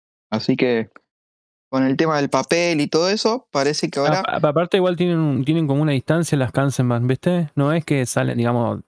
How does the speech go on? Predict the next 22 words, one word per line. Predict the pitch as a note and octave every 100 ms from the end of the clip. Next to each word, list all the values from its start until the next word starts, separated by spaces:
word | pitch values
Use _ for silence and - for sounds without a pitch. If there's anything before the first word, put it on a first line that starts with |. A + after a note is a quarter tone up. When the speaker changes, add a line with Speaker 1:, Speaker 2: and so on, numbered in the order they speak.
| -
Speaker 2:
todos | C3+
los | B2+
meses | A#2+ C3+ -
o | A2+
cada | A#2+ A#2
o-, | B2 -
Speaker 1:
Por | - C#3+
Speaker 2:
bi-, | E3+
Speaker 1:
eso. | E3+ D3+ F#3+ -
Speaker 2:
bimestral. | C#3+ D#3+ D3+ - D3+ C#3+
Creo | F3 G#3+
que | A3+
es | G#3
un | F#3
poquito | E3 F3 D#3
más. | D3+ C#3+ -
Las | C3 B2
Kansenban | F3+ F#3+ F#3 E3
siempre | D3+ E3 D#3
son | D#3 C3+
tres | C#3+
meses. | B2 B2+ A#2+ -